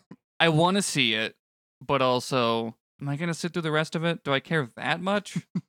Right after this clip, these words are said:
Speaker 1: <laughs>
Speaker 2: I don't know. A dilemma. And I just, frankly, have better shit to do all the way around. <laughs> But anyways,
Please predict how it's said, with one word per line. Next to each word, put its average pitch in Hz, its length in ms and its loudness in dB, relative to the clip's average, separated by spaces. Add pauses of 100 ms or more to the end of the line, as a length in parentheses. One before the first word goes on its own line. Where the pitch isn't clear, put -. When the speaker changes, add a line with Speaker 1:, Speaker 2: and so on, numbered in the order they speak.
Speaker 1:
<laughs> - 400 -20
Speaker 2:
I 131 80 -4
don't 156 240 0
know. 139 340 0 (120)
A 151 80 -2
dilemma. 147 480 4 (560)
And 135 80 2
I 135 60 6
just, 143 260 0 (140)
frankly, 165 340 0
have 147 180 2
better 143 220 4
shit - 240 -4
to 117 80 -10
do 110 240 -10 (420)
all 147 140 4
the 139 80 4
way 135 140 4
around. - 340 0 (440)
<laughs> - 440 -8
But 190 140 4
anyways, 202 540 2